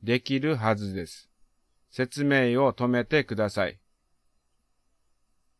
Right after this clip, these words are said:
問一はできましたね。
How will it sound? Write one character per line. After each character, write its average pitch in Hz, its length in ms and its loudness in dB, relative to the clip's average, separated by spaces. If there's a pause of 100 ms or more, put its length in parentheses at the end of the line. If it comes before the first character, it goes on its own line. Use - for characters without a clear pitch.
(2500)
問 185 220 8
一 131 220 0
は 127 120 6
で 127 120 2
き 143 100 -4
ま 139 120 2
し - 60 -6
た 131 140 0
ね。 156 220 0